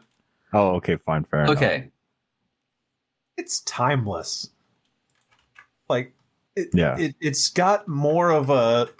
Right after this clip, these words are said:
Speaker 3: it is a lot slower pace. It's a lot more somber than what you'd think of. Like, this
Speaker 1: Mm-hmm.
Speaker 3: came out in, what, the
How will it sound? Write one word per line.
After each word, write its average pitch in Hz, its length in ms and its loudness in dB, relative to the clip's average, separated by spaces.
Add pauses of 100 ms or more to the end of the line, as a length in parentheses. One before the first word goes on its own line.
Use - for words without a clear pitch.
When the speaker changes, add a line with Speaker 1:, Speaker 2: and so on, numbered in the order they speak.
Speaker 3:
it 127 180 0
is 131 200 2
a 135 60 0
lot 123 280 2
slower 135 380 0
pace. 107 640 -4
It's - 240 -4
a 92 80 0
lot 113 300 0
more 123 240 0
somber 110 800 0
than 113 160 0
what 110 200 -2
you'd 101 180 -6
think 113 460 -2
of. 90 500 -2 (880)
Like, 107 140 2
this 135 220 2
Speaker 1:
Mm-hmm. - 80 -4
Speaker 3:
came 143 200 2
out 127 200 2
in, 117 160 -2
what, 107 380 -2
the 101 140 -6